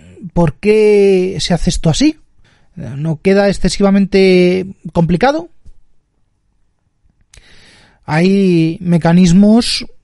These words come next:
que lo hacen mucho más fácil, protocolos que son mucho más simples,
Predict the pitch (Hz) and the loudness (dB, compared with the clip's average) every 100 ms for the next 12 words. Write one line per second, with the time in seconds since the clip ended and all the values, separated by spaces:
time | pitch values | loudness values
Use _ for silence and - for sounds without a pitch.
0 | _ - 170 165 - 156 156 151 143 131 | _ -2 2 2 2 0 0 0 -2 -4
1 | - 208 214 - 220 220 190 135 135 143 | -4 -4 -4 -4 -2 -2 -4 -8 -6 -2
2 | 160 - - - 139 135 139 147 139 131 | -2 -2 -6 -6 -4 -2 -2 -4 -4 -6
3 | - 196 202 190 208 214 - - | -6 0 0 2 0 -2 -4 -16